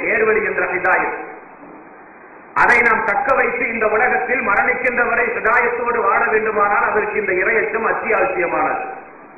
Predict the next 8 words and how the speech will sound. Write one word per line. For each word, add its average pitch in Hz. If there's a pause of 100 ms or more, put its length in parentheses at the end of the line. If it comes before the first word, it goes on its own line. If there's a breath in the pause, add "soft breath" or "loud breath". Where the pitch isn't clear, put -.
(1500 loud breath)
இரையச்சம் 262
என்பது 214 (1700)
ஒரு 214
உண்மை 240
விசுவாச, 240
விசுவாசியின் 247
விசுவாசத்தை 240
அதிகப்படுத்துவதோடு 208